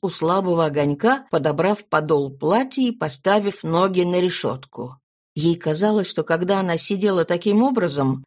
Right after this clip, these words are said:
раздумывая над жизнью человеческой, и находя, что для некоторой части людей это довольно печальное изобретение, ее испугал какой-то шум.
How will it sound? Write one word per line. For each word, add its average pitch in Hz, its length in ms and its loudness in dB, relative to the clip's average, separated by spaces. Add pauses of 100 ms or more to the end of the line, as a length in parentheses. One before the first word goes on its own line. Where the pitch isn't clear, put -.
раздумывая 180 640 2
над 180 240 0
жизнью 160 400 0
человеческой, 147 1000 -2
и 240 100 4
находя, 269 420 2
что 220 220 0
для 220 220 4
некоторой 214 600 0
части 196 380 -2
людей 214 500 2
это 214 240 0
довольно 226 440 4
печальное 233 800 -2
изобретение, 160 920 -2 (160)
ее 165 500 -2
испугал 220 680 -2
какой-то 214 600 -2
шум. 208 640 0